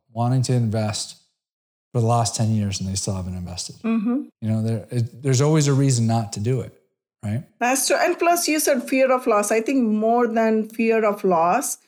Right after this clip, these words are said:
Speaker 2: I would say there is a knowledge gap. 'Cause a lot of people, they are not even familiar with this avenue called syndication. Because
Speaker 1: Right.
Speaker 2: they, first of all, they feel like, "Oh, if I get into real estate,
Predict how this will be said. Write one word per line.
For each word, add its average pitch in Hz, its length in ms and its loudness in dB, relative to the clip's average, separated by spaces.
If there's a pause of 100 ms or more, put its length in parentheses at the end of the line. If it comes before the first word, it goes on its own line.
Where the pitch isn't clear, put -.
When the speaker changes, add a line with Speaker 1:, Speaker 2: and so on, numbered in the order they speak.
(480)
Speaker 2:
I 220 100 2
would 254 200 2
say 226 440 4
there 208 300 0
is 202 280 2
a 175 100 2
knowledge 180 640 4
gap. 113 380 -2 (540)
'Cause 214 220 0
a 226 40 0
lot 269 220 4
of 403 100 2
people, 240 380 2
they 220 200 4
are 233 120 4
not 220 380 2
even 208 400 4
familiar 202 720 2
with 175 240 0
this 180 320 -2
avenue 185 840 4
called 180 440 2
syndication. 196 920 -2 (580)
Because 202 640 2
Speaker 1:
Right. 190 140 0
Speaker 2:
they, 208 380 6
first 226 280 0
of 226 160 -2
all, 196 400 4
they 202 160 4
feel 208 200 0
like, 190 220 4
"Oh, 180 240 4
if 202 220 0
I 196 100 2
get 190 180 2
into 196 240 2
real 185 180 4
estate, 185 400 2